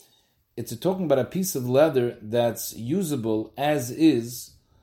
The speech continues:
for a mattress or for a table, or chadayim, there's certain tashmishim that you can use it as is without any tikkun.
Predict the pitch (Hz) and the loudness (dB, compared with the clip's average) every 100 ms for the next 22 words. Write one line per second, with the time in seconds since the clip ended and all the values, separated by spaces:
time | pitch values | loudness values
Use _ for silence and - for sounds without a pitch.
0 | _ _ _ 95 98 110 156 156 - 143 | _ _ _ -8 -4 2 4 2 0 -2
1 | 127 117 - - 104 98 101 101 98 160 | 0 -2 -8 -10 -8 -8 -6 -6 0 0
2 | 175 147 135 113 127 156 160 151 147 131 | 2 0 -2 -2 -2 -2 -2 -4 -4 -2
3 | 196 165 156 127 - 135 - 170 185 - | -2 -2 -8 -8 -6 -4 -2 -2 -2 -2
4 | 131 123 120 131 127 131 170 139 131 139 | -2 -2 -4 -4 -4 -2 0 2 0 0
5 | 143 127 143 110 107 123 127 120 107 110 | -2 0 -2 -2 0 2 2 2 0 0
6 | 98 95 156 | -2 -4 -8